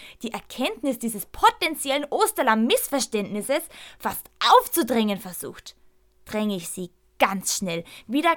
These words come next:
ganz weit zurück, noch hinter den Mathestoff vom letzten Schuljahr, hinter die Hauptstädte deutscher Bundesländer, sogar noch hinter Mamas Bitte, die Wäsche abzuhängen.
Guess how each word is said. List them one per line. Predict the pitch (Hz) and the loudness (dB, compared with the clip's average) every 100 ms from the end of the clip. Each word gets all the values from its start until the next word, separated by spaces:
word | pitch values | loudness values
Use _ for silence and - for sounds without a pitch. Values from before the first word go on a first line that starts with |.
| - | 6
ganz | 294 339 403 - 262 | 8 8 4 -2 2
weit | 277 320 - | 4 2 0
zurück, | 294 233 226 - - - | 0 2 -2 -8 -18 2
noch | 294 302 | 4 4
hinter | - - 508 - 381 | -2 0 0 2 0
den | 311 285 | 0 2
Mathestoff | 269 - 302 - 269 262 | 0 0 -4 0 -2 2
vom | 240 | 4
letzten | 226 214 - 226 | 4 2 -2 -4
Schuljahr, | - 196 170 185 - - - | -2 -6 -4 -8 -8 -16 -4
hinter | 330 466 415 | 0 0 0
die | 277 233 | -2 2
Hauptstädte | 294 381 - - 330 311 | 2 2 -2 -4 -2 0
deutscher | 214 269 359 277 | 2 2 2 -2
Bundesländer, | 233 370 359 359 320 330 320 - - | 4 4 4 2 2 4 0 -4 -4
sogar | - 233 - 392 480 | 0 8 10 10 8
noch | 494 | 4
hinter | 381 370 349 | 0 0 4
Mamas | 269 269 269 | 6 4 2
Bitte, | - 269 - 269 - - | -2 -4 -2 -4 -6 -2
die | 240 196 | 0 2
Wäsche | 170 - - | 2 2 0
abzuhängen. | - - 190 180 180 175 | -2 -6 -6 -6 -8 -10